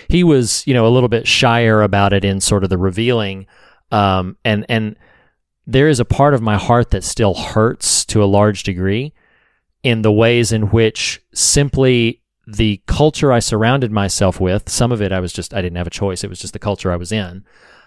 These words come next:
Um, but the ways in which that had pivoted my,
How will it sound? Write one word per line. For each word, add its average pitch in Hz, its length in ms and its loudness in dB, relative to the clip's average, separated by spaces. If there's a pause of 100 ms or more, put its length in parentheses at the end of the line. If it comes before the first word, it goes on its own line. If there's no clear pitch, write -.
(160)
Um, 104 440 0
but 117 400 -2
the 117 100 4
ways 120 440 2
in 113 160 -4
which 117 520 -2 (380)
that 117 380 0
had 110 500 0 (440)
pivoted 101 800 0 (680)
my, 120 760 2